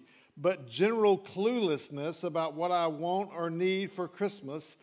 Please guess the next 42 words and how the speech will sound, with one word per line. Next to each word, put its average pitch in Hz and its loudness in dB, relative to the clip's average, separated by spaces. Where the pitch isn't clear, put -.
I 170 2
find 214 2
myself 170 0
with 170 -2
a 175 -2
bunch 190 -2
of 175 -4
gifts 160 -2
that 175 0
are 180 0
very 208 2
nice, 139 -6
but 202 0
not 226 2
what 190 4
I 190 4
want. 190 2
So 156 -4
after 156 -2
some 151 -8
chats 175 -4
with 170 -6
friends, 202 -4
I 165 0
decided 170 -4
that 156 -6
regifting 180 -2
should 170 -6
not 170 -4
be 170 -2
a 165 -2
dirty 165 -2
word. 147 -2
It 175 -4
should 196 2
be 175 0
an 156 -8
excuse 196 -6
for 190 -2
a 180 -2
party." 165 0
Huh. 143 -4